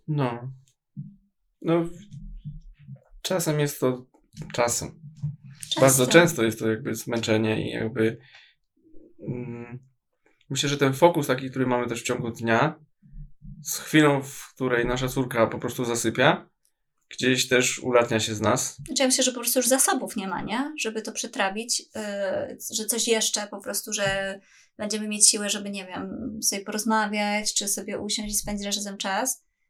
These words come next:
Speaker 2: Myślę, że po prostu zasobów w pewnym momencie się wykańcza na ten pojemniczek.
Speaker 1: Myślę, że tak, ale dla mnie też w-, duży wpływ ma to, że jest właśnie zima, że jest ciemno, że jest zimno, że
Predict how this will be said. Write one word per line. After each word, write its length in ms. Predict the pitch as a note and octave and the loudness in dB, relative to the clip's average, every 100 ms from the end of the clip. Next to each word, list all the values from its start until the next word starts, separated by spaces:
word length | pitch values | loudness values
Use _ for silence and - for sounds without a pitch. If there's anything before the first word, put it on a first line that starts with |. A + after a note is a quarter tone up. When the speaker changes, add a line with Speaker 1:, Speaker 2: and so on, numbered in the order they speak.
| _ _ - | _ _ -10
Speaker 2:
Myślę, 240 | G#3 - A3+ | -4 -4 -4
że 60 | |
po 80 | A#3 | -8
prostu 240 | A3+ A3+ | -8 -4
zasobów 400 | A#3 C#4 F#4+ A#3 | -2 0 0 -2
w 20 | - | -4
pewnym 240 | G3+ G3 | -6 -6
momencie 480 | G3 F#3+ G3+ G3+ G#3 | -8 -6 -4 -4 -4
się 140 | G#3+ | -4
wykańcza 420 | A3 A#3+ C#4 A3 | -4 0 0 0
na 180 | G3+ F#3+ - | -4 -6 -8
ten 380 | G3+ G3 G3 G3+ - | -8 -8 -10 -10 -6
pojemniczek. 540 | G#3+ G#3+ G#3+ E3+ - | -2 0 2 4 4
Speaker 1:
Myślę, 0 | |
że 200 | F#3 G3 - - | 2 0 -2 4
tak, 260 | G#3+ D#3+ B2+ | 10 10 10
ale 240 | B2+ C3 | 6 4
dla 200 | D3 D3+ | 6 6
mnie 140 | D3 D3 | 6 2
też 200 | D3+ D3 | 0 -2
w-, 280 | - - - D3 - _ | -12 -20 -20 -20 -20 _
duży 440 | D3 C#3+ - D3 D3 | -20 -14 -6 -2 0
wpływ 200 | D#3 D3 | 2 4
ma 120 | C3 | 4
to, 120 | C3 | 4
że 100 | B2 | 2
jest 100 | A#2+ | 0
właśnie 240 | A#2+ A2+ A2+ | 0 0 2
zima, 440 | C3+ C3 B2 - - - - | 4 6 4 4 -6 -18 -8
że 200 | B2 C3+ | 2 4
jest 260 | A2+ - - | 4 2 2
ciemno, 640 | A#2 A2+ A2+ A2+ A2 - _ _ _ | 4 6 6 6 4 0 _ _ _
że 220 | - B2+ B2+ | -2 2 4
jest 280 | G#2+ - | 4 2
zimno, 680 | - A2 A#2 A#2 A#2 A2+ A2+ - - - - - - | 2 2 2 4 6 6 2 -6 -12 -14 -12 -10 -6
że 440 | B2+ A2+ A2+ | 4 8 10